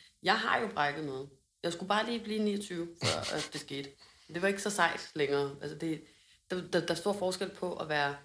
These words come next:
Speaker 1: øh, ni år og have en gips på armen, og være niogtyve og have, have gips på armen. Der er, altså, også når du er niogtyve og gips på armen, så ved folk godt, hvad du har lavet.
Speaker 2: <laughs> Ja, ja,
Speaker 1: Du har
Speaker 2: altså,
Speaker 1: ikke
Speaker 2: jeg
Speaker 1: styre din fucking brænder, ikke? Altså, det er jo ikke, fordi du er ude at klatre i træer, vel?
Speaker 2: Og igen, Tom,
Speaker 1: Ja.
Speaker 2: du har ret.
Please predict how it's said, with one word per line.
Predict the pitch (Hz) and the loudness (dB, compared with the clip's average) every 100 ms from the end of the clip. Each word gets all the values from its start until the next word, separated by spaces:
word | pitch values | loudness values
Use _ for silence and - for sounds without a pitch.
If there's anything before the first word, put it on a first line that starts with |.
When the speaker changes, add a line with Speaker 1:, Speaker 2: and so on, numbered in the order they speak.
| - _ _ - | -20 _ _ -4
Speaker 1:
øh, | 143 139 | 0 2
ni | 165 294 302 | 2 4 4
år | 247 233 - - | 2 0 -4 -10
og | - | -6
have | 185 190 | -2 -2
en | 180 - | -4 -8
gips | - 202 202 | -6 -6 -2
på | 196 | 0
armen, | 156 156 170 175 | 2 0 -4 -4
og | - | -4
være | 165 160 165 - | -2 0 -2 -4
niogtyve | 190 196 190 180 165 170 170 | -2 -2 -4 -4 -2 -4 -2
og | 143 | -2
have, | 139 139 | -2 -6
have | 135 135 | -8 -10
gips | 147 - | -10 -10
på | - | -6
armen. | - 143 | -4 -2
Der | 170 | 0
er, | 160 - - | 0 -2 -8
altså, | 156 156 - - _ | -8 -8 -14 -20 _
også | 185 | -2
når | 190 185 | 0 0
du | 180 | 0
er | |
niogtyve | 185 185 180 | 0 -2 -4
og | 175 | -6
gips | 190 180 | -6 -6
på | - | -6
armen, | 165 - | -6 -6
så | - | -6
ved | 165 170 - | -6 -6 -4
folk | 165 - | -6 0
godt, | 143 | 2
hvad | 139 | 4
du | 113 160 | 2 0
har | |
lavet. | 135 120 135 151 - | -2 -2 -4 -6 -4
Speaker 2:
<laughs> | - | 8
Ja, | 127 | 10
ja, | |
Speaker 1:
Du | 107 | 10
har | |
Speaker 2:
altså, | 117 113 | 8 10
Speaker 1:
ikke | 113 | 10
Speaker 2:
jeg | 113 | 10
Speaker 1:
styre | 185 | 6
din | 185 185 | 0 2
fucking | 123 156 151 175 | 4 6 4 2
brænder, | 131 131 147 - - - - 190 | 0 0 -2 -6 2 4 4 2
ikke? | 233 - | 0 0
Altså, | - 185 | 0 0
det | |
er | 185 | -2
jo | |
ikke, | 175 | -4
fordi | 175 202 | 0 0
du | 170 | 0
er | |
ude | 170 170 | 0 -2
at | |
klatre | 175 151 - 143 | -2 -4 -4 -6
i | |
træer, | 127 135 - - | -4 -6 -6 -10
vel? | 160 160 _ | -10 -10 _
Speaker 2:
Og | - | 6
igen, | 120 131 | 8 8
Tom, | 127 131 123 - _ _ _ _ _ | 10 8 8 -4 _ _ _ _ _
Speaker 1:
Ja. | 170 160 - | -4 -4 0
Speaker 2:
du | 104 117 | 4 4
har | 127 131 | 6 6
ret. | 107 | 6